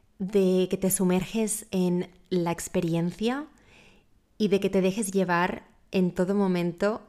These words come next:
por el viaje. Bueno, hasta aquí el episodio de hoy.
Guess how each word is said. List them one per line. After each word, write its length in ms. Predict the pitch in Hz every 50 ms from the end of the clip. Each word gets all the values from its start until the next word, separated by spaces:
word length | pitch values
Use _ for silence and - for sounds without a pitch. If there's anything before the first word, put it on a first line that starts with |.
| 220 -
por 160 | - 165 156
el 140 | 165 160 147
viaje. 540 | - - - 165 160 - - - - 185 - _ _ _ _ _ _ _ _ _ _ _ _ _ _ _ - - - - - - - - - - - - - - - -
Bueno, 520 | - 190 208 226 214 202 185 170 165 160 -
hasta 260 | - 185 185 190 - 190
aquí 360 | 190 - 220 233 262 254 - -
el 100 | 180 185
episodio 560 | 180 185 190 180 - - 190 196 196 220 220
de 180 | 214 185 170
hoy. 260 | 180 202 233 254 -